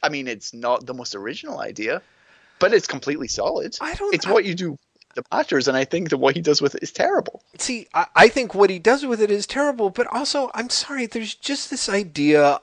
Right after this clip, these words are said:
Speaker 2: of people are being scared to death. You know what I mean? It's kinda got that, "Ooh, so spooky, kids." But, I mean,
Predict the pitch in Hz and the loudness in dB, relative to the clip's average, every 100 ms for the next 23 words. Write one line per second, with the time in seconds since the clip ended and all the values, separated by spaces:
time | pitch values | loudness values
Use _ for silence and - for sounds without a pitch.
0 | - 123 120 117 113 113 - _ _ _ | 0 6 8 8 4 -2 -16 _ _ _
1 | _ _ _ _ _ - 240 240 285 233 | _ _ _ _ _ -2 0 2 6 8
2 | 185 185 180 175 156 - 143 131 127 - | 8 4 0 -2 -2 -2 2 2 0 -4
3 | 113 95 71 - _ _ 143 151 160 160 | -6 -4 -6 -8 _ _ 0 4 6 6
4 | 160 165 139 139 - 175 185 151 139 113 | 4 0 -2 -6 -2 2 8 8 10 8
5 | 107 117 214 302 294 208 170 - 220 - | 6 2 2 6 8 8 6 2 2 0
6 | 151 285 214 170 165 151 117 - - - | 0 0 0 0 4 4 4 -12 -20 0
7 | 226 226 - _ - 214 233 | 4 4 2 _ 2 4 2